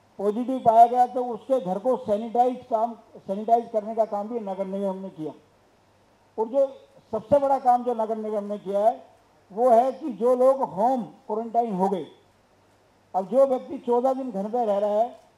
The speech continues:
चौदह दिन का उसका जो biomedical waste है,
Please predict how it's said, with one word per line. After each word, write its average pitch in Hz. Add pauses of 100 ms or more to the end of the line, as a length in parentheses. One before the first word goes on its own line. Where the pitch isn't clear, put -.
(240)
चौदह 262
दिन 240
का 254
उसका 247
जो 240
biomedical 214
waste 185
है, 151